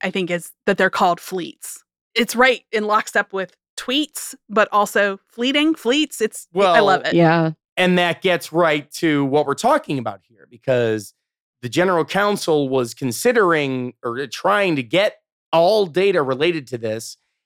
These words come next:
Speaker 2: And then we get to this incredible exchange between, and I have to stress this,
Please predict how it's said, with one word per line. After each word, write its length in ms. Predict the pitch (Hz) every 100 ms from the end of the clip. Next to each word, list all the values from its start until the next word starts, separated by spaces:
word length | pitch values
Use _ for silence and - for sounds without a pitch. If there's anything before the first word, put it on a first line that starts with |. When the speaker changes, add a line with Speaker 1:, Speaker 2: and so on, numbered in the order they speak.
| _ -
Speaker 2:
And 120 | 165
then 160 | 170 160
we 120 | 156
get 340 | 117 170 175
to 600 | - 175 160 147 139 135 117 _ _ -
this 160 | 175 190
incredible 580 | 160 - 233 240 214 196
exchange 880 | - - 208 175 135 117 117 - _ -
between, 600 | 120 175 165 151 139 127 _ _ _ _ _ -
and 100 | 156
I 60 |
have 300 | 131 165 175
to 100 | -
stress 360 | 151 - 226 -
this, 420 | 123 113 - -